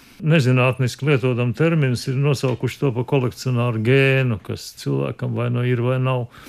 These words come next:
Un tiek lēsts, ka, piemēram, Lielbritānijā katrs trešais cilvēks esot apveltīts ar šo gēnu. Es zinu, ka man arī tas gēns ir. Es gan negribētu mākslu kolekcionēt, bet, teiksim, man ir kāre iegūt dažādas grāmatas un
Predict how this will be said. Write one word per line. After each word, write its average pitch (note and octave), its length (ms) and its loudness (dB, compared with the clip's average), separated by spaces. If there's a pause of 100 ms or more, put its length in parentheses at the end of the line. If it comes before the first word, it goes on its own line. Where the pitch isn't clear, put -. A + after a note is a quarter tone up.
(260)
Un C3 180 2
tiek D#3 160 2
lēsts, - 480 0
ka, C3 240 0
piemēram, C3 460 0
Lielbritānijā C#3 800 2
katrs C#3 340 -4
trešais C3+ 480 -2
cilvēks C3 480 0
esot C3+ 320 -4
apveltīts C3+ 560 -4
ar C3 140 -6
šo B2 260 -2
gēnu. B2+ 480 2 (400)
Es D3 200 2
zinu, F3+ 160 4
ka E3+ 80 4
man E3+ 160 4
arī E3 80 2 (140)
tas - 260 -8
gēns B2 400 2
ir. B2+ 140 2 (300)
Es C#3 160 -2
gan D3 340 2
negribētu C#3 760 0
mākslu C#3 320 -2
kolekcionēt, C3 720 0
bet, B2 220 -2
teiksim, C3 420 -2
man C#3 160 2
ir A#2 200 -2
kāre C3+ 580 2
iegūt B2 640 0
dažādas A#2+ 520 -2
grāmatas C#3 720 0
un A#2+ 180 -2